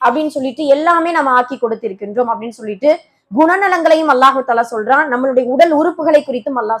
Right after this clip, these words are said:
சொல்றான். அதுல மனிதனுடைய குணத்தை குறித்து ஒரு இடத்துல சொல்லி காட்டுது. நம்ம சூரா மஆரிஜ்ல நம்ம எப்பயுமே ஓதுறதுதான்,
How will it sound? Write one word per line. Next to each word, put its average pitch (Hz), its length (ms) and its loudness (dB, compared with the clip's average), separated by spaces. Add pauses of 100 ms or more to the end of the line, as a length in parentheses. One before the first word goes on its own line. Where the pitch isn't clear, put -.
(100)
சொல்றான். 165 220 -20 (260)
அதுல 311 260 0
மனிதனுடைய 311 760 2
குணத்தை 311 520 -2
குறித்து 285 480 -4
ஒரு 254 200 4
இடத்துல 247 200 -2
சொல்லி 240 240 -6
காட்டுது. 196 260 0
நம்ம 208 200 -6
சூரா 226 400 0
மஆரிஜ்ல 262 480 2
நம்ம 233 180 -2
எப்பயுமே 247 440 0
ஓதுறதுதான், 208 460 -2